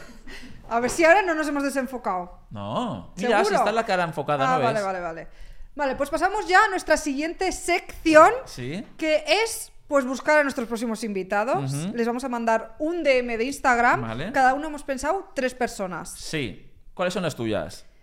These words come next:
Speaker 1: Yo he presen-, he pensado la primera de todas, Andrea Duro, que me dio like ayer.
Speaker 2: Yo no sé quién es.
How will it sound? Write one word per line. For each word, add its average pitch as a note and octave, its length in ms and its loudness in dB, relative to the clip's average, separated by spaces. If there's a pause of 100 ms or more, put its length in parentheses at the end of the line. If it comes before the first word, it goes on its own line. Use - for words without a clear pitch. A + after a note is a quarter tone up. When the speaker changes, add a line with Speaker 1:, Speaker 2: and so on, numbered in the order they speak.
(360)
Speaker 1:
Yo C4+ 180 2
he G4+ 40 2
presen-, E4+ 380 0
he D#4 80 4
pensado E4 380 2
la E4+ 100 4
primera C4+ 240 -2
de C#4+ 60 0
todas, D#4+ 680 0 (160)
Andrea E4 360 4
Duro, G#4 220 2
que F#4 80 -2
me E4 120 -2
dio D#4+ 120 0
like D#4+ 240 2
ayer. B3+ 400 -2 (520)
Speaker 2:
Yo C#3 340 -2
no C3+ 80 -8
sé D3 100 -10
quién C3 140 -6
es. - 320 -10